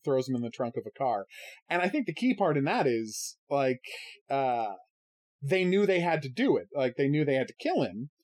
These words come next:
because, uh, Pucci had started asking around who, who's a, a guy who does hits on people who wears cowboy boots. And of course, so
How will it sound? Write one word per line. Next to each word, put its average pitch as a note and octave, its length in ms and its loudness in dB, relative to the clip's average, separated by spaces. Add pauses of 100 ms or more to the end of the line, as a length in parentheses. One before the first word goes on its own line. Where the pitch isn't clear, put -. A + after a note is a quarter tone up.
(300)
because, B2 920 0
uh, A#2 340 -2 (100)
Pucci G#3+ 300 0
had D#3+ 100 2
started D#3+ 340 2
asking D3 420 0
around C3 600 0 (480)
who, F#3 380 4 (200)
who's B3+ 340 4
a, D3 360 2
a D#3+ 80 2
guy E3 280 2
who D#3+ 140 0
does C#3+ 380 0
hits A3 260 0
on C3+ 220 2
people A#2+ 380 -2
who C3 100 0
wears B2 180 2
cowboy C#3+ 420 -2
boots. - 360 -18 (440)
And C#3 120 2
of C3 80 0
course, B2+ 260 2
so B2 320 2